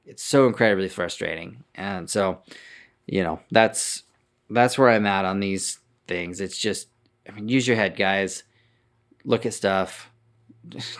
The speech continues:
If anything's added on to the dash, it doesn't fall under restored anymore.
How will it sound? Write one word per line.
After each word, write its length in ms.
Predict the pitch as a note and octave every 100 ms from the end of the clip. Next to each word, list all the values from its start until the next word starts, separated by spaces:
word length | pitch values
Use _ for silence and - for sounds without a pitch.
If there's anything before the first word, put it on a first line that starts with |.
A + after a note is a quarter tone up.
| - -
If 320 | - C3 C3
anything's 420 | D3 D#3+ C#3+ - -
added 500 | A2+ A2 B2 C3+ B2
on 220 | A#2 B2+
to 80 | G#2+
the 100 | G#2+
dash, 440 | F#2 G#2 A#2 A#2+
it 120 | -
doesn't 300 | C3+ C#3 B2+
fall 240 | - B2+ C3
under 180 | A#2+ A2
restored 640 | G#2+ - - G2 G#2+ F2+
anymore. 460 | E2+ E2 D#2 -